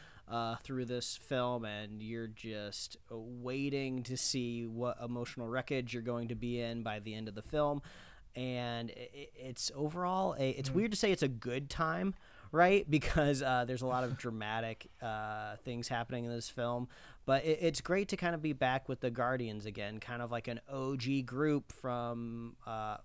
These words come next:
Speaker 1: was it Fa-, was it Phase Two
Speaker 2: Yes,
Speaker 1: of
Speaker 2: yes.
Speaker 1: Marvel where the first Guardians come through? So, so yeah, it's
Speaker 2: Yeah.
Speaker 1: like you have, like, this longer legacy of characters that have, uh, w-, woven their way a little bit through Disney Plus, some of, uh, the, uh,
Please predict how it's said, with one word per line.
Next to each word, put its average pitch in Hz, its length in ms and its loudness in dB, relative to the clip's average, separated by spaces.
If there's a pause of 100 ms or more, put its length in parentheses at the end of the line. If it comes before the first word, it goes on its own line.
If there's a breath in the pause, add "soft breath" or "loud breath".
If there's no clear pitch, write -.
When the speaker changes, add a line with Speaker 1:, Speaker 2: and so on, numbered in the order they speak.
(120)
Speaker 1:
was 170 200 4
it - 160 -2
Fa-, 208 520 2
was 151 160 0
it - 100 -10
Phase 180 380 2
Two 156 540 0
Speaker 2:
Yes, 165 320 8
Speaker 1:
of 143 80 2
Speaker 2:
yes. 135 140 2
Speaker 1:
Marvel 147 400 2
where 139 140 2
the 135 100 2
first 143 300 -2
Guardians 135 420 2
come 131 200 0
through? 131 220 -4
So, 131 340 -2
so 165 200 0
yeah, 170 300 6
it's - 120 -2
Speaker 2:
Yeah. 156 40 2
Speaker 1:
like 135 120 0
you 143 140 0
have, 147 160 0
like, 139 180 0
this 123 220 -4
longer 131 580 0
legacy 120 540 0
of 107 100 -8
characters 117 720 -4 (320 loud breath)
that 127 160 2
have, 120 420 0
uh, 127 320 0 (360)
w-, 139 240 -4
woven 160 480 -2
their 170 160 -4
way 196 240 0
a 143 80 4
little 123 220 0
bit 143 140 -4
through 151 180 -8
Disney 135 340 -4
Plus, 165 480 2
some - 360 -4
of, 123 240 -4
uh, 113 320 -2 (440 soft breath)
the, 123 340 -2
uh, 117 260 -4